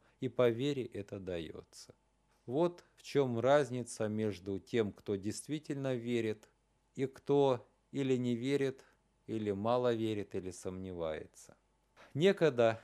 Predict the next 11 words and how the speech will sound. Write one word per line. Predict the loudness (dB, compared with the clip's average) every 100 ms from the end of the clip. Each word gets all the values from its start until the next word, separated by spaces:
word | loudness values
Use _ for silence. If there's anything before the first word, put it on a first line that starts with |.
| -4
Господь | 2 4 2 0 0 0
Иисус | -2 -2 -2 -6
Христос | -6 -4 -4 -4 -2 0 -2 -8 _ _ _
испытал | -6 -6 -4 0 4 4
веру | 2 0 0 0
учеников | -2 -4 -6 -6 -4 -4 -4 -6
своих. | -6 -4 -4 -10 -20 _ _
Он | 2 2
повелел | 0 0 0 0 0 -2 -4
им | -8 -8 -6
отплыть | -8 -10 _ -4 -4 -6 -12